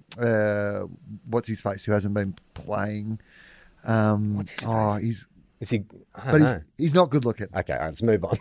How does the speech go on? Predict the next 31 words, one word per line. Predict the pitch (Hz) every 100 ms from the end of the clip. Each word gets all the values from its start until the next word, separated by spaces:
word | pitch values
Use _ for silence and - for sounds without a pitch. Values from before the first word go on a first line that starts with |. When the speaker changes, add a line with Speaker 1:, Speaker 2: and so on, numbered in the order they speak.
| -
Speaker 2:
<laughs> | - -
Let's | 220 175
just | 175 170
not | 175 175
spend | 143 143
too | 143
much | 123 -
time | - 107 90
on |
this. | 90 87 - - - - -
Speaker 1:
Mm. | 117 107
Speaker 2:
Okay, | 104 90 92
uh, | 101
who's | 107 139
the, | 123 98 110
who's | 143 131
the |
Blues | 95 110 117
ruckman? | 98 90 - 69 76 -
Uh, | 87 85 85
that's | 101 -
that | 107 -
guy. | 104 92 90
He's | 87 104
not | 98
good | 90
looking. | 80 87
Move | 107 101
on. | 90 82 - - _
Uh, | 143 170 156
okay, | 127 104